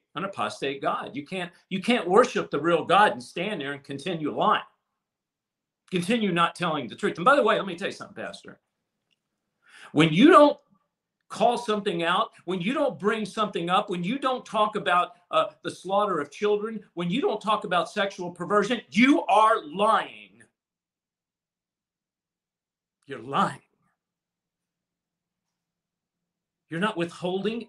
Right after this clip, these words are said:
you are lying. Because you either have truth or you have lies. And if you don't tell the truth, you're lying. Sorry. You put on notice. There's things that I don't wanna say. You know,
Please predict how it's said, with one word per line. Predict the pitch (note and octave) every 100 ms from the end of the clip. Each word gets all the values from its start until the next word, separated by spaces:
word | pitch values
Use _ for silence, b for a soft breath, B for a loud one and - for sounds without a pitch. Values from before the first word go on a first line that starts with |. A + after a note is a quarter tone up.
| -
you | D#3+
are | D#3
lying. | C#3+ C#3 F3+ F#3+ A#2 - _ _ _ _ _ _ _ _ _ _ _ _ _ _
Because | D3 E3+ -
you | F3
either | F#3 G#3+ A#3
have | F#3 D#3+ - - _ -
truth | - E3+ G3+ B3 - - _ _ _ _ _ _ _ -
or | F3
you | E3
have | D#3+ E3
lies. | D3+ D3 G#2+ E2 - b -
And | B2
if | A#2+ C3+
you | B2+
don't | G3 G#3+
tell | - F#3+
the | D3
truth, | C#3+ G3+ D#3 - _
you're | A#2+ B2
lying. | A2 F#2+ E2 D#2
Sorry. | - C3 D#3 G2+ G#2 _ _ _ _ _ _ _ _ _ _ _ _ _ _ -
You | -
put | C3+ C#3
on | C#3
notice. | C#3+ D#3+ G#2 - - - _ _ _ _ _ _ _ _ _ _ _ _ _
There's | E2+ G2+ -
things | G#2 F#2
that | F2 -
I | B2+
don't | D3+
wanna | E2+ -
say. | - - - - _ _ _ _ _ _ _ _ _ _
You | -
know, | - -